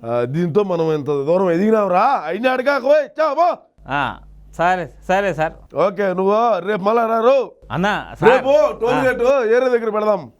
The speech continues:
Speaker 2: ఆ, సరే.
Speaker 1: అర్థమైందా?
Speaker 2: ఇప్పుడు ఇరవై నాలుగులో గెలిస్తే రేపు పొద్దున మీరు డీఎస్పీ, ఎస్పీకి వెళ్ళిపోతారు అనుకుంటాగా?
Speaker 1: ఎస్పీ?
Speaker 2: ఎస్పీ.
Speaker 1: చెప్పినాడు అన్న already.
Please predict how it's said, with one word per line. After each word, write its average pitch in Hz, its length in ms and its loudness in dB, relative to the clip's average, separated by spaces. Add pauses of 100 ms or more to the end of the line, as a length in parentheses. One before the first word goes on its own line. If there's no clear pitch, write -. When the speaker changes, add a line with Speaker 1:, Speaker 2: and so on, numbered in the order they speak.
(140)
Speaker 2:
ఆ, 135 400 -2
సరే. 139 320 -4 (120)
Speaker 1:
అర్థమైందా? 165 520 -2
Speaker 2:
ఇప్పుడు 131 300 -4
ఇరవై 160 180 0
నాలుగులో 202 360 -2
గెలిస్తే 196 480 -2
రేపు 185 200 -4
పొద్దున 180 320 -6
మీరు 190 240 -6
డీఎస్పీ, 202 500 -4
ఎస్పీకి 196 380 -4
వెళ్ళిపోతారు 202 340 -6
అనుకుంటాగా? 214 600 -4
Speaker 1:
ఎస్పీ? 240 460 2 (320)
Speaker 2:
ఎస్పీ. 185 480 -2
Speaker 1:
చెప్పినాడు 240 360 -2
అన్న 208 160 -8
already. 190 460 -2